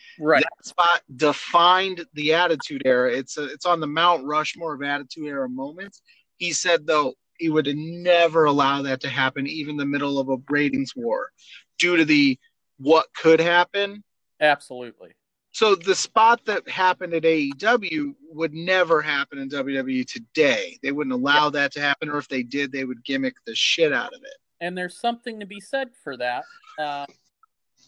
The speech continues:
Speaker 1: and man, I mean, uh, thank goodness. I, I, it was great to see Matt come out, uh, the other night and seemed fine. Um, I hope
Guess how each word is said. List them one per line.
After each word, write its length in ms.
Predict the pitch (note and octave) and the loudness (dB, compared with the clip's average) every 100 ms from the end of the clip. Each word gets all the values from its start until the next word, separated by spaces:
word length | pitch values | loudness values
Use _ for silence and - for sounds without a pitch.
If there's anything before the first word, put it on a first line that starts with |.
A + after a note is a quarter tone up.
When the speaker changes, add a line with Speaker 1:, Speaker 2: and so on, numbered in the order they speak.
| _ | _
Speaker 1:
and 220 | D#3+ D#3+ | -14 -12
man, 320 | F#3 G3+ E3+ D3+ | -12 -10 -10 -10
I 80 | D3+ | -12
mean, 220 | D3+ D3 | -14 -18
uh, 40 | G#2+ F#2+ F2 E2 _ _ - | -20 -20 _ _ _ _ -8
thank 320 | G#3 F#3 D3 | -8 -6 -10
goodness. 240 | E3 E3+ D3+ - D#3+ | -10 -10 -10 -16 -6
I, 80 | - - | -6 -6
I, 120 | D3+ D#3 | -14 -16
it 80 | D#3+ | -20
was 140 | E3 | -20
great 340 | - G3 G3 _ | -12 -12 -12 _
to 100 | D#3+ | -20
see 240 | - F#3+ | -20 -20
Matt 360 | E3+ E3+ F3 - _ _ _ | -14 -10 -10 -14 _ _ _
come 260 | F#3+ F3 | -16 -12
out, 260 | D#3+ E3 D#3+ _ _ _ - - _ _ _ | -12 -12 -16 _ _ _ -20 -20 _ _ _
uh, 300 | D3+ D3 C#3 | -10 -8 -10
the 140 | C#3+ D3+ | -12 -14
other 140 | D#3+ | -14
night 260 | D3+ D#3+ D#3+ | -12 -12 -14
and 100 | C#3 | -20
seemed 400 | _ G3 F#3+ F3+ _ | _ -20 -18 -20 _
fine. 400 | F#3 F3 G3+ A#3+ _ _ - _ _ _ _ _ _ - | -8 -6 -8 -12 _ _ -18 _ _ _ _ _ _ -10
Um, 440 | D3+ D3 D3 C#3+ D3 | -6 -6 -8 -12 -12
I 160 | D#3 E3 | -12 -6
hope 160 | E3+ | -4